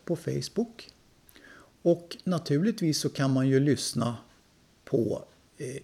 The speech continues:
F M nittioen komma fyra. Och man kan även gå in på Tyresöradions hemsida, eh,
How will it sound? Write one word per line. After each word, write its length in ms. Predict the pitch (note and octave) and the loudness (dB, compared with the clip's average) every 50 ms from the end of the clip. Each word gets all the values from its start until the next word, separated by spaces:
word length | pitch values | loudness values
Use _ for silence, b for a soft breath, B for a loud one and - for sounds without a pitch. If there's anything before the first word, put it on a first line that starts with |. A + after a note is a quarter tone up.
| - | -8
F 280 | - B2 - - - - | -8 -8 -8 -4 0 2
M 220 | E3+ G#3+ A#3 A3+ A3 - - _ _ _ _ - | 2 4 2 0 -2 -4 -10 _ _ _ _ -6
nittioen 440 | D#3+ D3 - - - B2 - C3+ | -4 -4 -4 0 -2 -2 0 -2
komma 240 | C3 - A#2+ - - | -4 -2 -2 -4 -4
fyra. 420 | - - - F2 - - F#3 G#3 G3+ - _ _ b b b b b b b b b b b b b b | -4 -6 -6 -6 -2 -2 -4 -4 -4 -10 _ _ b b b b b b b b b b b b b b
Och 300 | - F3+ F3 - - F#3+ | 2 2 2 0 -2 -2
man 160 | D#3+ D#3 D#3 | 0 0 0
kan 180 | - D#3 D#3+ F#3+ | 0 2 2 2
även 420 | F3+ - - A2+ A2 B2 A#2 - - - _ - | 2 0 0 -2 -2 -4 -4 -6 -14 -18 _ 0
gå 140 | D#3 D#3 | 2 2
in 160 | C#3+ B2+ A2+ A2 | 2 2 0 -2
på 160 | - - A#2+ | -6 -10 -8
Tyresöradions 1160 | - - E3+ D#3+ - G#2 - - - - - - - - - - - A#2 - - - - - _ _ _ _ _ _ _ - - - | -4 -4 -2 -2 -2 -4 -4 -4 -6 -4 -4 -4 -4 -4 -6 -8 -10 -10 -10 -12 -12 -14 -16 _ _ _ _ _ _ _ -20 -18 -10
hemsida, 600 | - D#3 C#3 C3 - - E3+ F#3 G3+ B3 E3 A#2 - - _ - - _ _ - - B B B B B B B B - | -6 -4 -4 -2 0 0 0 0 -2 -2 -6 -8 -12 -18 _ -20 -20 _ _ -20 -20 B B B B B B B B -12
eh, 300 | - - C3 B2+ B2+ B2 | -8 -6 -4 -4 -4 -4